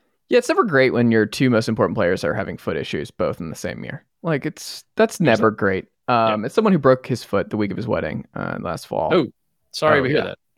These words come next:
Speaker 2: Yeah,
Speaker 1: Oh,
Speaker 2: that's
Speaker 1: Howard. Oh, what a time. What a time. And as someone who's just learned a lot about, like, fe-, like, I'm now, like, I have a sick-, I have a sixth sense, Howard, where, like, I'll know when someone has a walking boot around me.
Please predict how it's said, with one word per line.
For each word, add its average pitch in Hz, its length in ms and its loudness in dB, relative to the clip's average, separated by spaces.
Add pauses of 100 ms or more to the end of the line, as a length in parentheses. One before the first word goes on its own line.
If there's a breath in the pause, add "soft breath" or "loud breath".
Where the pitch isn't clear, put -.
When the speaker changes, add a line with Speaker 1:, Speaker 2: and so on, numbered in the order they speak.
Speaker 2:
Yeah, 107 100 -4
Speaker 1:
Oh, - 40 -2
Speaker 2:
that's 113 100 -4
Speaker 1:
Howard. 78 320 -4 (380)
Oh, 120 340 -2
what - 140 2
a - 20 2
time. 85 300 0 (220)
What 285 120 2
a 285 60 0
time. - 320 -2
And 160 240 4
as 190 100 4
someone 208 240 4
who's 160 140 4
just 196 280 -2
learned 311 300 0
a - 60 4
lot 156 240 6
about, 131 280 0 (140)
like, 139 220 2
fe-, 160 100 0 (220 loud breath)
like, - 100 4
I'm 233 160 4
now, 226 220 6
like, 165 260 2
I 127 80 2
have 143 100 2
a 135 60 2
sick-, - 400 -2
I 139 60 2
have 143 60 4
a 135 40 2
sixth - 240 -4
sense, 92 220 -4
Howard, 64 300 -4 (300)
where, 98 180 2
like, 92 180 0
I'll 117 140 4
know 107 200 2
when 110 120 0
someone 107 220 -4
has 104 140 -4
a 98 60 -2
walking 82 360 -2
boot 117 140 0
around 127 240 0
me. 151 220 -4